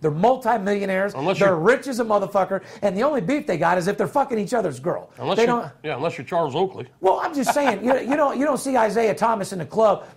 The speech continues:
Speaker 1: throwing up a B for Boston, gangbanging.
Speaker 2: Right.
Speaker 1: The dude over there on the Clippers throwing up, I mean, no one
Speaker 2: Mm-hmm.
Speaker 1: gives a fuck.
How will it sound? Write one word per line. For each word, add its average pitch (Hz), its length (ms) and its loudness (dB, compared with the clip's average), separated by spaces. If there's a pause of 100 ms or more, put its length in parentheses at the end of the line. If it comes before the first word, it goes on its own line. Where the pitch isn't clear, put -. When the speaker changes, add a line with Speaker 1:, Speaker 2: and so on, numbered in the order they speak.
Speaker 1:
throwing 202 220 4
up 185 120 2
a 151 60 -2
B 220 240 2
for 156 100 -4
Boston, 165 480 2
gangbanging. 180 540 0 (100)
Speaker 2:
Right. 120 220 -8 (140)
Speaker 1:
The 180 100 2
dude 226 180 2
over 214 140 6
there 208 100 6
on 196 60 0
the 180 80 -4
Clippers 220 380 0
throwing 196 280 2
up, 196 100 2
I 190 40 -2
mean, 196 260 -6
no 226 80 -2
one 240 120 -2
Speaker 2:
Mm-hmm. 214 80 -4
Speaker 1:
gives 262 140 -4
a 131 60 -10
fuck. - 320 -12